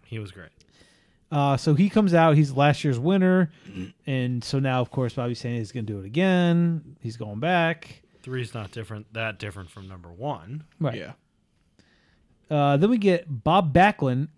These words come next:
Speaker 2: already at the ring. No music, no nothing. He's just in the ring. Like,
Speaker 3: Oh, yeah, he came quick.
Speaker 2: and it
Speaker 3: <laughs>
Speaker 2: wasn't even like they did the weird thing where he was standing in the ring. He just, like, marched himself out and got in.
Speaker 3: Yeah.
Speaker 2: Like,
Speaker 1: What a bizarre
Speaker 2: But
Speaker 1: man.
Speaker 2: this is a return. He's, I think they said he was, what, forty-three?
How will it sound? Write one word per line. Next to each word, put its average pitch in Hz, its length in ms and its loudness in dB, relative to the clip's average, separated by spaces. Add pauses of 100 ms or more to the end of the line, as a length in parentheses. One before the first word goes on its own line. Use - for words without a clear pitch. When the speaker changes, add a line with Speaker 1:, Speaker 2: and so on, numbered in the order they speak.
(120)
Speaker 2:
already 254 280 8
at 226 60 6
the 185 80 0
ring. 117 300 -2
No 170 160 4
music, 220 280 8
no 202 140 6
nothing. 143 240 6
He's 151 200 8
just 160 220 4 (140)
in 220 200 6
the 214 100 4
ring. 139 420 -6
Like, 156 100 -6
Speaker 3:
Oh, 135 60 2
yeah, 120 160 0
he 131 100 -2
came 120 260 -4 (100)
quick. 151 220 2
Speaker 2:
and 220 120 8
it 202 120 6
Speaker 3:
<laughs> 190 40 8
Speaker 2:
wasn't 269 280 10
even 277 220 6
like 220 320 4
they 180 140 8
did 185 180 6
the 190 80 8
weird 185 240 8
thing 190 140 4
where 160 120 6
he 165 100 8
was 151 100 6
standing 170 420 4
in 196 80 4
the 190 80 4
ring. 196 320 4 (300)
He 220 160 -2
just, 247 220 -2
like, 180 160 0
marched 147 320 2
himself 175 380 4
out 160 220 2
and 139 100 -2
got 139 200 2
in. 156 260 -2
Speaker 3:
Yeah. 127 160 -6
Speaker 2:
Like, 160 160 -4 (680)
Speaker 1:
What 156 80 -6
a 277 100 -4
bizarre 107 600 -6
Speaker 2:
But 156 100 4
Speaker 1:
man. 160 40 -10
Speaker 2:
this 202 180 0
is 220 100 -2
a 226 80 4
return. 214 560 -2
He's, 156 220 2
I 147 80 0
think 190 200 0
they 175 120 2
said 175 180 0
he 147 80 2
was, 127 80 0
what, 120 140 -6
forty-three? 151 680 -2